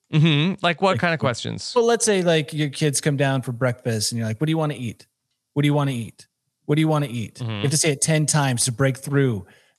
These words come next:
Speaker 2: that, like, shield that is created by fubbing.
Speaker 1: Mm-hmm.
Speaker 2: And that's what's annoying. Or, "Do you have a fork? What do you want to drink?" Or, you know,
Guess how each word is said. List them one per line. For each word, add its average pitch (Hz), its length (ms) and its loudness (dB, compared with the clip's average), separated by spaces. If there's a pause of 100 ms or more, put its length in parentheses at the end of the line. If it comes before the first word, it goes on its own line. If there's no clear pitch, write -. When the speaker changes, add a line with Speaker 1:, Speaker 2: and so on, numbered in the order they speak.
Speaker 2:
that, 123 260 0
like, 113 340 -4
shield 131 800 0 (360)
that 127 100 0
is 123 100 0
created 123 400 -2
by 101 140 -6
fubbing. 98 500 -6 (340)
Speaker 1:
Mm-hmm. 135 420 -4 (380)
Speaker 2:
And 139 180 2
that's 147 320 -2
what's 131 140 -2
annoying. 98 480 -4
Or, 135 140 0
"Do 110 160 -8
you 110 80 -2
have 120 120 -2
a 135 60 0
fork? 139 360 0
What 117 80 -6
do 113 60 -4
you 117 60 -2
want 127 160 -2
to 143 60 0
drink?" 143 720 -2
Or, 120 400 0 (240)
you 147 100 -2
know, 85 240 -8